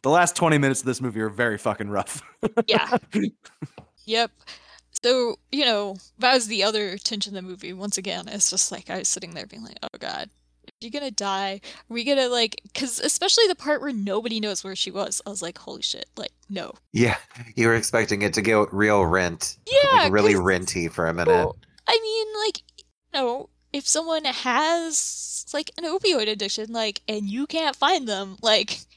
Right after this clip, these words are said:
Speaker 2: that is a big concern. You know, it's one of those things where you're just like, "Oh shit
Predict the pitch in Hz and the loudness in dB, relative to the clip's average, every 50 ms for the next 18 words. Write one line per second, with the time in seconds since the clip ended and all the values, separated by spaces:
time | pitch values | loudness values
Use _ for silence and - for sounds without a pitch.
0 | _ _ _ _ _ _ _ _ _ _ _ _ _ _ _ _ _ - 240 269 | _ _ _ _ _ _ _ _ _ _ _ _ _ _ _ _ _ 0 2 4
1 | 302 311 269 269 277 233 277 262 220 214 294 247 233 - 277 226 175 180 190 185 | 4 2 2 0 0 2 0 0 0 -2 -4 0 2 4 4 4 2 0 -6 -8
2 | 190 - _ _ _ _ _ _ _ _ _ _ - 180 175 160 165 160 - - | -12 -16 _ _ _ _ _ _ _ _ _ _ -12 -10 -8 -8 -8 -10 -8 -4
3 | - 214 208 202 - - - - - - - _ _ - - 254 254 226 220 226 | -2 -2 -2 -2 -2 -4 -4 -4 -10 -20 -20 _ _ -2 -2 -2 0 0 0 -2
4 | 226 233 - - 196 170 - 202 - - - - - - - - - - - - | 0 -2 -2 -4 -6 -8 -8 -10 -14 -14 -14 -14 -12 -12 -10 -10 -10 -12 -12 -14
5 | - - - - - 185 - - | -10 -6 -6 -4 -2 -4 -4 -6